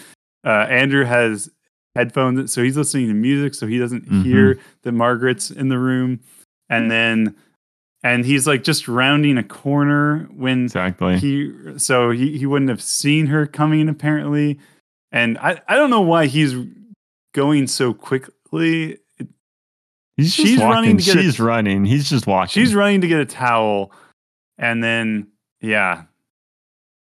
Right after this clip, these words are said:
Speaker 1: Seems like one of them could have ducked out of the way, but I, I appreciate the effort they went to, to make that happen.
Speaker 2: Yeah. Um, I like it.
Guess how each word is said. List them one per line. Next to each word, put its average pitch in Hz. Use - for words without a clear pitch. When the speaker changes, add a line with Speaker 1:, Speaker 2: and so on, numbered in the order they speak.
Speaker 1:
Seems 190
like 208
one 202
of 202
them 202
could 190
have 175
ducked 180
out 170
of 165
the 170
way, 170
but 120
I, 131
I 147
appreciate 165
the 120
effort 104
they 101
went 95
to, -
to 113
make 110
that 101
happen. 110
Speaker 2:
Yeah. -
Um, 90
I 185
like 165
it. -